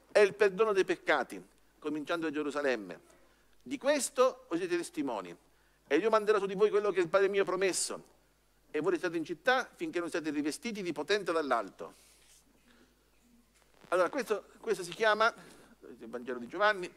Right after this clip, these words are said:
questo si chiama una missione. "Andate e predicate il Vangelo a ogni creatura." Vi faccio una domanda. A quei tempi esistevano le religioni nel mondo? Quando gli apostoli andavano a evangelizzare, qui,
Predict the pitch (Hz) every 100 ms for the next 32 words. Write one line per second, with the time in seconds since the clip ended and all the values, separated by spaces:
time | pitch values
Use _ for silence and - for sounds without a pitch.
0 | - - - _ _ 233 208 190 220 214
1 | 208 214 185 - 262 170 92 - _ _
2 | - 170 190 254 226 - 95 - - _
3 | _ _ _ _ _ - 151 175 190 269
4 | 240 226 214 254 233 226 208 180 151 131
5 | - 226 214 214 214 196 139 101 - _
6 | _ _ _ - 170 262 233 233 196 160
7 | - 113 104 - _ _ _ _ _ _
8 | - 160 214 196 277 233 202 175 160 170
9 | 160 156 180 185 160 156 151 156 147 170
10 | 180 - - _ _ _ _ _ _ _
11 | _ _ _ - 240 262 220 185 262 247
12 | 214 208 196 180 180 175 170 151 202 196
13 | 190 175 - - - - - - - -
14 | - - - - - - - 120